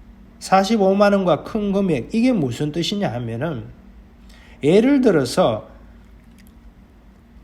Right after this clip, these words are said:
가격 하락 차액이 오십일만 원이다. 그러면 자기 부담금 십만 원을 공제하면 보험금 지급은 사십일만 원인데 이 경우에도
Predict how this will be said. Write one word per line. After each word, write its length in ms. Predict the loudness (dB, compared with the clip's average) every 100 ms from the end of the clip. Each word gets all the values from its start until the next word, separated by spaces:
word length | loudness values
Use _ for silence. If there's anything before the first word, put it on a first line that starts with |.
| -6
가격 580 | 2 4 4 0 0 2
하락 340 | 4 4 0
차액이 680 | -2 0 0 -2 -4 -6 -8 -20 -10
오십일만 920 | 0 2 2 0 -4 -4 -2 2 0
원이다. 480 | 0 -4 -6 -6 -8 -20 _
그러면 520 | 0 2 4 2 0
자기 520 | 2 0 2 -2 -2 -8 -8
부담금 640 | -2 -2 -2 -2 -2 -2
십만 480 | -4 -4 0 0 2
원을 220 | 0 -4
공제하면 960 | -6 -6 -4 -4 -4 -4 -2 -2 -4 -12 -20 -20 -20 -4
보험금 580 | 2 2 2 -2 -2 -2
지급은 400 | -4 -2 -2 -4
사십일만 880 | 0 0 0 -4 -4 -2 0 2 0
원인데 600 | -4 -6 -2 -2 -4 -6
이 240 | 0 2 2
경우에도 720 | -2 -2 -2 -2 -2 -6 -8